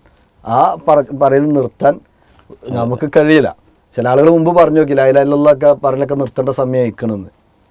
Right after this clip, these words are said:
ലാ ഇലാഹ ഇല്ലല്ലാഹ് ഖിയാമം വരേക്കും പറയേണ്ടി വരും. കാരണം മുസ്ലിം ഉമ്മത്തിൽ വിഗ്രഹങ്ങളെ ആരാധിക്കുന്ന ആളുകൾ വരാതെ ഖിയാമത്ത് നാൾ സംഭവിക്കൂല എന്ന് റസൂലുള്ളാഹി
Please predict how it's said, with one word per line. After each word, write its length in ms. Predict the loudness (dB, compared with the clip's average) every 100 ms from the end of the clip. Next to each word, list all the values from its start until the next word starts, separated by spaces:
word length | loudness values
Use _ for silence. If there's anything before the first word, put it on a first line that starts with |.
| _ _ -14
ലാ 140 | -8
ഇലാഹ 220 | 0 2
ഇല്ലല്ലാഹ് 460 | 4 2 2 0 2
ഖിയാമം 440 | 4 4 6 4
വരേക്കും 400 | 2 2 2 2
പറയേണ്ടി 320 | 0 0 0 -4
വരും. 180 | -6 -4
കാരണം 240 | -2 0
മുസ്ലിം 380 | -2 -2 0 0
ഉമ്മത്തിൽ 480 | 0 -2 -4 -4 -6 -8 _ _ _ _ _ -10
വിഗ്രഹങ്ങളെ 840 | -2 0 0 4 4 6 6 6 8 8
ആരാധിക്കുന്ന 540 | 6 4 2 -4 -6 -10 _ _ _ _ _ -6
ആളുകൾ 440 | -2 0 2 4
വരാതെ 440 | 4 2 2 0 -2
ഖിയാമത്ത് 520 | -4 -2 0 -2 -4
നാൾ 120 | -4
സംഭവിക്കൂല 640 | -2 -4 -4 -6 -6 -4 -2 -2 -4
എന്ന് 180 | -2
റസൂലുള്ളാഹി 400 | -4 -4 -6 -4